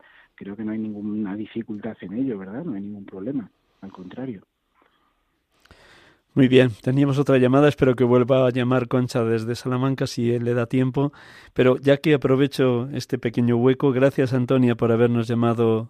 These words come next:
Speaker 2: desde Alicante. Mm, así que no, no, nos han quedado muchos temas en el tintero, evidente, pero uno muy breve, en tres minutos, si eres capaz. ¿De qué se sirvió Dios para suscitar en ti la vocación, la llamada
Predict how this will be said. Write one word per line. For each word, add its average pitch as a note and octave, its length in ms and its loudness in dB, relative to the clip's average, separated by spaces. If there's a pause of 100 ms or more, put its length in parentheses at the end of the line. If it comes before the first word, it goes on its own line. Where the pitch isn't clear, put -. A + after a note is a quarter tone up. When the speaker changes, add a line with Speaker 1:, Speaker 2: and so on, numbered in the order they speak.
Speaker 2:
desde A2+ 480 -2
Alicante. A2 680 -2 (680)
Mm, B2+ 280 -2 (260)
así D3 260 2
que C#3 120 2
no, C3 180 0
no, C#3 340 0
nos B2+ 180 -2
han C3 100 2
quedado C3 200 6
muchos B2 260 2
temas A#2+ 280 2
en A#2+ 80 2
el A2 100 2
tintero, A#2 320 4
evidente, A#2 460 4
pero B2 320 4
uno D#3 240 4
muy D#3+ 180 6
breve, A2+ 280 4
en A#2 120 2
tres D3 320 6
minutos, A2+ 420 0
si B2 60 -2
eres A2+ 180 -2
capaz. A2 380 0 (560)
¿De B2 140 2
qué F3+ 120 4
se G3 140 2
sirvió A#2+ 380 4
Dios A#2+ 260 4
para A#2 220 2
suscitar A#2+ 640 2
en A2+ 180 2
ti A#2+ 140 2
la A2+ 100 4
vocación, A2+ 640 0
la A2 80 2
llamada A2 640 0